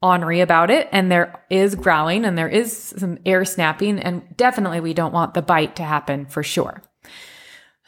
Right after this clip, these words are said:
So my first response to this question is to learn dog body language. Now, here at Baxter and Bella, we teach a class on this topic, and we coach people one-on-one via Zoom to recognize what their dog is telling them as we work through a training session or,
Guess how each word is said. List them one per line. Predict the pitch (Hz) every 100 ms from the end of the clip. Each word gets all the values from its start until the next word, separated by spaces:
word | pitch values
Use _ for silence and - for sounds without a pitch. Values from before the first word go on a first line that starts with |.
| 190
So | -
my | 311 349
first | 466 480
response | 480 349 320 311
to | 262
this | 269
question | - 208 - 208
is | 214
to | - 240
learn | 220 208 202 202
dog | 190 180 175 156
body | 160 156
language. | 156 196 190 - - - _ _ _ -
Now, | 190 190
here | 285
at | 294
Baxter | 330 320 302
and |
Bella, | 285 294
we | 269 240
teach | 277 269
a |
class | 269 226 220 254
on | 240
this | 240
topic, | 247 226 226 233 -
and | 226 285 277
we | 269
coach | 262 254 -
people | 254 240 240 233 226 - -
one-on-one | 202 226 240 233 220 214 208
via | 214 208 185
Zoom | 208 214 180 165 180
to | 208
recognize | 190 240 262 220 214 208 214
what | 269
their | 339
dog | 294 262 254
is | 247
telling | 262 247 214
them | 196 190 196 208
as | 214 220
we | 240
work | 226 226 -
through | 254
a | 262
training | 359 302 170
session | 156 147 147 143
or, | - 175 175 175